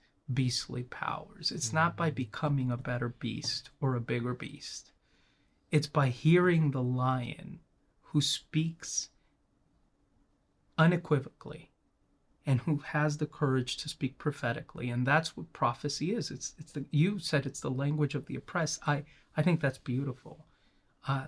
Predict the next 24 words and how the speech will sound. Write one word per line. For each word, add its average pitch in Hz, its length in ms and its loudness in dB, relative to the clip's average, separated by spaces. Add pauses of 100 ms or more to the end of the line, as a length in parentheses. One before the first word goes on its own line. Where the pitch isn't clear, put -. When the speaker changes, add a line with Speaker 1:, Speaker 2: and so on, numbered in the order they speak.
Speaker 1:
to 156 100 2
speak 175 340 0
like 165 180 0
a 147 40 0
lion 135 380 2
is 127 140 -4
to - 100 -8
speak - 400 -4 (360)
truth 156 560 2
in, 131 260 0 (180)
it, 139 200 -6
to - 120 -12
speak 139 300 -2
truth - 280 -4
to - 120 -14
power. 151 500 -10 (1080)
But 165 140 4
the 170 80 2
way 175 180 6
you 233 160 6
do 196 260 0
that 135 200 -2
isn't 147 280 -2
through 127 180 -4